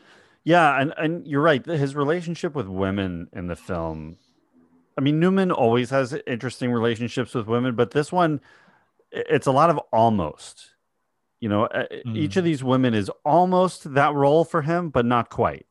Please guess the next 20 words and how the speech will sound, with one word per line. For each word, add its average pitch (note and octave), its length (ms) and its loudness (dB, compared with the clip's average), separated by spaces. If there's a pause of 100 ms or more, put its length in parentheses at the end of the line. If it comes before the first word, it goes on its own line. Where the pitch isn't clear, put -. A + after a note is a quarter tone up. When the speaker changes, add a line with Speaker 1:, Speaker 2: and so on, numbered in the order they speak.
(160)
Speaker 1:
You G2 80 -6
know, F2+ 140 -4
she C3+ 200 -2
is A#2 140 0
a A2 80 2
motherly A2 600 2
figure C3 460 -2
to C#3+ 80 -4
him, D3+ 300 -4 (120)
but B2+ 160 -2
not C#3 240 2
Speaker 2:
Mm. B2 60 -2
Speaker 1:
his E2 120 -6
mother. D2+ 400 -10 (320)
Speaker 2:
Right, D#2+ 460 -2
right, D#2 160 -6
Speaker 1:
Melanie B2 260 4
Speaker 2:
yeah. G#2+ 60 -2
Speaker 1:
Griffith A#2 460 0
is G2 340 -2